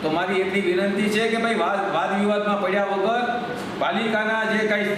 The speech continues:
નાગરિકોની જે જરૂરિયાત છે, જે એ આપણે પૂરી કરવા માટે થઈને આપણે આવ્યા છીએ. આ વાદ વિવાદને થૂકને ધૂળને ઉડાડવાની કોઈ જરૂર નથી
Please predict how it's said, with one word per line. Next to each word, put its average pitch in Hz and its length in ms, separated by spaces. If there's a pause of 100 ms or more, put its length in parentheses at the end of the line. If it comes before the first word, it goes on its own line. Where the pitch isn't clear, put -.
નાગરિકોની 214 640
જે 220 100 (360)
જરૂરિયાત 214 600
છે, 208 120 (520)
જે 185 120 (180)
એ 214 140
આપણે 208 240
પૂરી 202 280
કરવા 202 280
માટે 202 280
થઈને 190 260
આપણે 190 220
આવ્યા 196 360
છીએ. 214 200 (420)
આ 170 100
વાદ 190 300
વિવાદને 208 360 (120)
થૂકને 196 420
ધૂળને 190 280
ઉડાડવાની 196 480
કોઈ 185 200
જરૂર 196 300
નથી 214 340